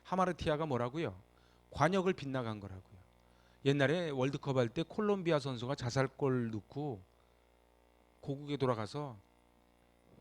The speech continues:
총 맞아 죽었어요. 아, 골을 넣었으면 환호를 받아야 되는데 자살골은 관역이 빗나간 거예요.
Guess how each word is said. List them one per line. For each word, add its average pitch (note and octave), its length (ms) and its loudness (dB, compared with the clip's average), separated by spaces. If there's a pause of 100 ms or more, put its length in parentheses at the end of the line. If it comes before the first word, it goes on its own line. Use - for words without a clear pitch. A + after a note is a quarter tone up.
(240)
총 - 240 -6
맞아 D#3+ 200 0
죽었어요. A#2+ 520 -10 (1120)
아, D3 80 -4 (100)
골을 B3+ 300 -2
넣었으면 G3+ 380 -2
환호를 A#3+ 320 -2
받아야 D#3+ 300 0
되는데 B2 580 8 (640)
자살골은 D3+ 760 4 (1160)
관역이 F#3+ 340 0
빗나간 F3+ 480 -4
거예요. F2+ 280 -8